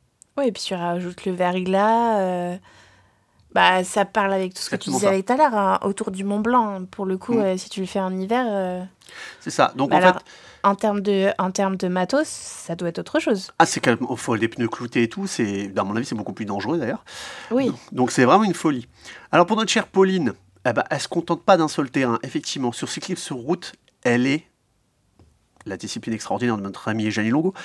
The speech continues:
Speaker 2: elle est déjà titrée, et on va parler de ses titres dans deux minutes. En cyclocross, pareil, elle brille sur les circuits boueux et techniques. Et en V T T, qui a lieu, du coup, plutôt, euh, printemps-été, euh, bah, une médaille d'or qui était un, une des rares choses qui lui manquait à son palmarès.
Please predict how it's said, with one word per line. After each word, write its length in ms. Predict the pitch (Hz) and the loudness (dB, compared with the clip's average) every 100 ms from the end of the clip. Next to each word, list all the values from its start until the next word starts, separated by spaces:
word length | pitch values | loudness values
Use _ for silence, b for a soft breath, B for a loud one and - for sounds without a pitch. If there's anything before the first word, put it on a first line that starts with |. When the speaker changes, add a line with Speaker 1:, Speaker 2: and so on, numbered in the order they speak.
| B B - | B B 2
Speaker 2:
elle 140 | 143 | 6
est 40 | 156 | 8
déjà 220 | 185 190 | 8 6
titrée, 400 | 190 156 - 120 | 2 -2 0 0
et 60 | 123 | 0
on 80 | 127 | 0
va 60 | |
parler 200 | 123 151 | 4 2
de 60 | 160 | 2
ses 100 | 135 | -6
titres 180 | 170 131 | -2 0
dans 100 | 117 | 0
deux 80 | |
minutes. 260 | 120 113 - | 0 -2 -2
En 100 | 131 | -2
cyclocross, 760 | 131 - 190 208 - 185 202 - B B _ | -2 -2 0 0 2 2 2 -8 B B _
pareil, 340 | 202 170 127 120 | 4 6 6 6
elle 100 | 123 | 4
brille 160 | 180 | 2
sur 120 | - 160 | 0 -2
les 100 | 151 | -2
circuits 460 | - - - - | -4 -10 -10 -10
boueux 340 | 135 147 185 185 | -8 -2 0 0
et 60 | |
techniques. 420 | 170 147 147 127 - | 0 -4 -2 -8 4
Et 100 | 151 | 6
en 100 | 175 | 8
V 160 | 170 190 | 6 4
T 180 | 190 175 | 4 2
T, 260 | 220 233 _ | 0 -4 _
qui 180 | - 110 | -14 -6
a 80 | 98 | -4
lieu, 280 | 107 110 92 | 0 0 -2
du 120 | 101 | -6
coup, 120 | - | -8
plutôt, 400 | 120 - 143 143 | -10 -6 0 0
euh, 120 | 101 92 - _ _ _ _ _ _ _ | 0 -4 -12 _ _ _ _ _ _ _
printemps-été, 540 | - 113 131 147 247 B B B B B 127 | -4 0 0 0 -4 B B B B B 6
euh, 800 | 131 123 120 113 110 104 104 101 - | 8 10 10 10 8 8 4 2 -2
bah, 340 | 98 98 98 | -4 -2 -2
une 120 | 101 | 0
médaille 240 | 107 104 101 | 0 0 2
d'or 200 | 135 - | 2 2
qui 60 | 113 | -6
était 200 | - 98 | -4 -4
un, 180 | 92 | -4
une 120 | 101 101 | -6 2
des 60 | |
rares 140 | 107 113 | 2 2
choses 160 | 117 | -2
qui 100 | - | -2
lui 60 | 113 | -2
manquait 220 | 107 180 | 0 0
à 40 | |
son 140 | 170 127 | -2 0
palmarès. 520 | 170 151 135 127 | 0 2 0 -2